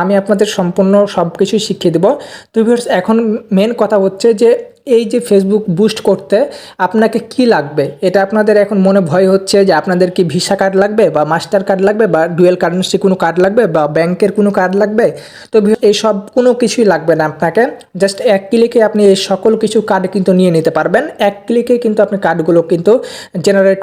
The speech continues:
করতে পারবেন, ঠিক আছে? তো সব কিছু আমি শিখাবো, আপনারা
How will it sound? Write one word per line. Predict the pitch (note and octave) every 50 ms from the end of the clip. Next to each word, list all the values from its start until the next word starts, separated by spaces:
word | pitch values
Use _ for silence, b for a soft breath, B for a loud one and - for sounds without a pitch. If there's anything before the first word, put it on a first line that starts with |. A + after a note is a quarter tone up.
| -
করতে | G3 F3+ - - E3 -
পারবেন, | D3+ D3 D3+ D3 D3 D3+ -
ঠিক | G3 G3 G3+
আছে? | G3 A#3+ B3+ C#4 C4 - _ _
তো | - F3+ -
সব | G3+ F3+ F#3 G#3
কিছু | G#3 G#3 A3 G#3
আমি | G3+ F#3+ G3+
শিখাবো, | G3 F3+ - F#3+ F#3 G#3+ C4+ C#4+ B B B B B B - A#3
আপনারা | A3+ G#3+ G#3 A3